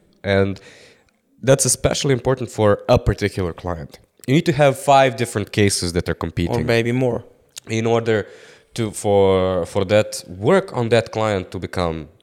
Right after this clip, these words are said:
Speaker 1: recognizable and to become benchmark, and for everybody, uh, else in the industry to be like, "Oh, Žižka is doing client X, and I know because I've seen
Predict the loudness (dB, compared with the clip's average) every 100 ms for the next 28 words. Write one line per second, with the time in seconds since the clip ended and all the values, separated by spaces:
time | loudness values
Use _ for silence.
0 | -6 -4 -2 -4 -4 -4 -4 -6 -6 -4
1 | -6 -8 -10 -8 -8 -6 -8 -8 -12 -10
2 | -10 -10 -12 -8 -2 -2 -2 -6 -6 -6
3 | -6 -8 -4 -4 -4 -8 -8 -8 -8 -12
4 | -14 -14 -12 -8 -6 -8 -10 _ _ -20
5 | -20 0 4 6 6 2 -8 -20 _ _
6 | -12 -4 -2 -2 0 0 0 -2 -2 0
7 | -2 -6 -14 _ _ _ -8 -2 0 0
8 | -6 -8 -4 -4 -6 -6 -6 -8 -12 -12
9 | -6 -6 -2 0 0 -2 -8 -8 -6 -4
10 | -4 -4 -4 -4 -6 -12